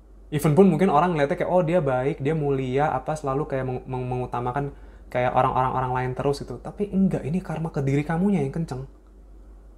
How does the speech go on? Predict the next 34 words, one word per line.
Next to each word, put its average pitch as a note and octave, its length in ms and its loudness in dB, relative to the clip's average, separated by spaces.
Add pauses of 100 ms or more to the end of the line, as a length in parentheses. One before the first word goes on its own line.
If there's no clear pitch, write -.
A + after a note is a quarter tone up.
(140)
Karena C#3+ 160 -2
kamu E3 320 0 (240)
istilahnya D3+ 480 0
self D3+ 400 -2
love-nya C#3+ 320 -2
nggak - 160 -6
ada. A#2 180 -6 (2250)
Gitu. A#2+ 300 -14 (420)
Yang C#3+ 240 -6
di D3 80 -4
atas C#3 320 -6
itu D3 160 -16
nggak C3 160 -8
su-, - 160 -16
nggak C#3 320 -2
ini, A#2+ 200 -6 (120)
nggak A#2+ 80 -8
bisa. C3+ 320 -8 (160)
Kayak, - 200 -8
i-, - 160 -6 (200)
itu C#3+ 160 6
bukan C#3+ 240 2
cara D3 240 -4
yang C3+ 80 -4
benar. A#2+ 320 -8 (680)
Kamu F#3+ 240 6
kalau D#3 160 0
mau C#3 80 2
bikin C#3 240 -4
bahagia C3 400 -4
orang-orang C#3 400 -2
di B2 60 -4
sekitar B2+ 320 -4
kamu, C#3+ 260 -6